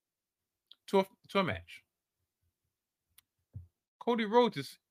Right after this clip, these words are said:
in his feelings about getting smacked, bitch smacked, bitch slapped by The Rock. And I thought this was going to be,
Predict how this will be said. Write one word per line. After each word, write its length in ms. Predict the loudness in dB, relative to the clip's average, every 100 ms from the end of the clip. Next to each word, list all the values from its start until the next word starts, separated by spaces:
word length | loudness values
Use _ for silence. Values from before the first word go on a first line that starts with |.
| -8 -2
in 140 | 0
his 160 | -2 -4
feelings 680 | 2 4 4 0 -6 -16 -20 _ _ _ _ _ _ _ 0
about 260 | 2 4
getting 180 | 2 -6
smacked, 600 | -8 -2 2 2 0 -16 -20 _ _ _ _
bitch 140 | 6 6
smacked, 540 | 2 -2 -2 -10 -20 _ _ _ _ 0
bitch 120 | 0
slapped 460 | 4 6 6 2 -18 _ _ _ _ _ _ _ _ _ _ _ _ _ _ 2
by 340 | 8 8 6 -2 _ _ -6
The 140 | 2 4
Rock. 240 | 6 4 0 _ _ _ _ _ _ _ _ _ _ _ _ _ _ _ _ _ _ 2
And 560 | 6 8 8 6 2 -8 _ _ _ _ _ _ _ _ _ _ _ _ _ _ 8
I 160 | 10 10
thought 380 | 10 8 8 4 _ _ _ _ _ _ -4
this 160 | -4
was 100 | -4
going 300 | -2 0 0 -4
to 100 | -2
be, 420 | 0 2 0